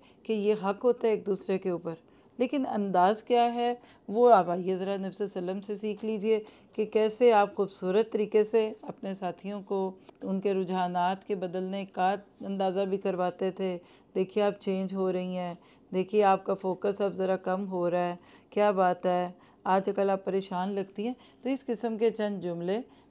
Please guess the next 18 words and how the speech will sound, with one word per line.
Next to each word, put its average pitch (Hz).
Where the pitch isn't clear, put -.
जिससे 247
हकीकत 208
में 202
दूसरे 202
भी 262
फिर 233
अलर्ट 196
हो 185
जाएं 185
कि 190
वाकई 180
फिर 240
इनकी 226
नज़र 196
मेरे 185
ऊपर 185
गहरी 240
है। 226